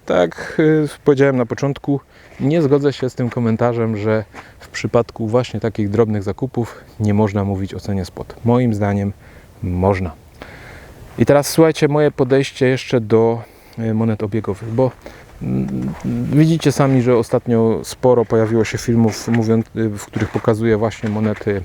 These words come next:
e, obiegowe. E, mówię o tym, że monety bulionowe są za drogie i tutaj, żebyście mnie dobrze zrozumieli, ja wcale nie twierdzę,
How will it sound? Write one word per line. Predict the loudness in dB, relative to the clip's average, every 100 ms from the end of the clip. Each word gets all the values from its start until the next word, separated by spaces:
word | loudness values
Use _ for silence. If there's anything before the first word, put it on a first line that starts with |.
| -10 -14 -6
e, | -4 -2
obiegowe. | 2 2 2 2 0 -2 -8 -16 -16 -14 -6 0 2 4 4
E, |
mówię | 2 2 2 0
o | -2
tym, | -4 -4
że | -2 0 0
monety | 0 -2 -2 -2
bulionowe | 2 2 2 2 0 -2 -4 -18 -20 -20 -18 -4
są | 0 2
za | 2
drogie | 0 0 0 0 0 -4 -14 -6
i | -4
tutaj, | 2 2 2
żebyście | -2 -4 0
mnie | 2
dobrze | 2 2 0
zrozumieli, | 0 2 2 2
ja | -2
wcale | -6 -2 0 0
nie | -4
twierdzę, | -4 -6 -4 -2 -2